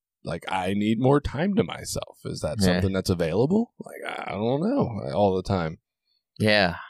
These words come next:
Speaker 2: Um, I feel like I get that. I just don't know that, well.
Speaker 1: What if you, like, went home
Speaker 2: Hmm.
Speaker 1: today and you were like, "You know, I've really been thinking about this, Jen, and I just feel like I need, like,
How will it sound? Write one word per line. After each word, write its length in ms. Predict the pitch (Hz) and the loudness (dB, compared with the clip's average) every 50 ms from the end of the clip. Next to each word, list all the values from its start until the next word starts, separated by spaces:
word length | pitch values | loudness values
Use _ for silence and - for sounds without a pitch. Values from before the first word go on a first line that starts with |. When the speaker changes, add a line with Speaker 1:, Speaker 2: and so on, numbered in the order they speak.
| - _ _ _ - | -20 _ _ _ 0
Speaker 2:
Um, 280 | - 135 147 151 151 151 | 2 4 4 4 4 2
I 100 | - 151 165 | 0 -2 0
feel 160 | - 247 302 | 2 2 2
like 160 | 311 262 - | 2 2 2
I 80 | 101 92 | 0 -2
get 340 | - - 160 208 220 - - | 0 2 2 2 2 0 -2
that. 320 | 101 80 82 92 117 - _ - | -4 -2 -2 -4 -4 -4 _ 0
I 120 | 95 104 | 0 2
just 240 | 101 110 104 - - | 2 2 0 0 0
don't 260 | - 110 110 110 - - _ _ _ _ - | 0 0 0 0 -2 -6 _ _ _ _ -14
know 420 | - 95 98 98 92 95 95 95 90 | -8 -2 0 2 4 4 4 4 2
that, 140 | 90 87 - - | 0 -2 -4 -2
well. 360 | 104 110 113 110 107 107 107 _ _ _ _ _ _ _ - - - - - | 0 0 2 2 0 -2 -6 _ _ _ _ _ _ _ -18 -16 -8 0 4
Speaker 1:
What 140 | 170 190 196 | 4 6 6
if 120 | 233 - | 6 4
you, 100 | 262 226 | 6 6
like, 180 | 196 175 151 127 | 8 6 6 8
went 200 | 135 139 131 127 | 6 6 6 6
home 140 | 131 127 113 | 6 6 6
Speaker 2:
Hmm. 40 | 98 | 6
Speaker 1:
today 340 | 120 113 107 110 107 101 95 | 6 6 6 6 6 6 6
and 100 | 95 101 | 6 6
you 80 | 98 | 6
were 80 | 101 101 | 6 6
like, 200 | 95 95 98 - | 6 6 4 4
"You 80 | 117 117 | 4 6
know, 400 | 120 120 117 117 113 110 107 - - | 6 6 6 6 6 4 4 2 -2
I've 240 | - 98 110 117 113 | -2 2 4 4 6
really 180 | 110 110 107 101 | 6 6 6 6
been 180 | 98 98 95 | 4 4 4
thinking 240 | 92 95 92 90 87 | 4 2 2 0 -2
about 240 | 85 82 82 80 80 | -4 -4 -6 -6 -6
this, 160 | - 82 80 - | -8 -8 -8 -6
Jen, 400 | - 90 85 85 85 85 85 - | -6 -6 -4 -4 -4 -6 -6 -8
and 180 | - 82 85 85 | -8 -8 -8 -6
I 160 | 85 90 98 | -2 -2 0
just 280 | 98 98 95 85 - - | 2 2 0 0 0 0
feel 120 | 95 90 85 | 2 2 2
like 180 | 82 82 - | 2 0 -2
I 100 | 82 85 | -2 -2
need, 240 | 87 87 82 80 - | -2 -4 -6 -6 -6
like, 260 | 80 76 78 - - | -8 -8 -10 -12 -16